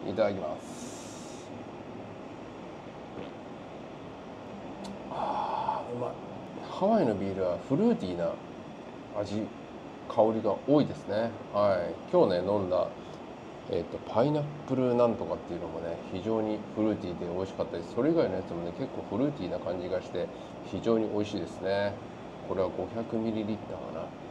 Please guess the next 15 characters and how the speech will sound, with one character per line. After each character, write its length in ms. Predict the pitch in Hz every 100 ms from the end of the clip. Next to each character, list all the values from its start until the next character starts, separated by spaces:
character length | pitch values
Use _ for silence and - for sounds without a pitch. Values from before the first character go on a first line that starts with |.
| - - 87
な。 60 |
は 80 | 87
い。 40 | 80 - - -
ゆ 60 | 90
っ 20 | -
く 80 | 92
り 140 | 87
い 40 | 87
た 100 | 90
だ 80 |
い 40 | 87
て、 220 | 95 90 - - - -
今 180 | 120 104
回 160 | 92
の 160 | 87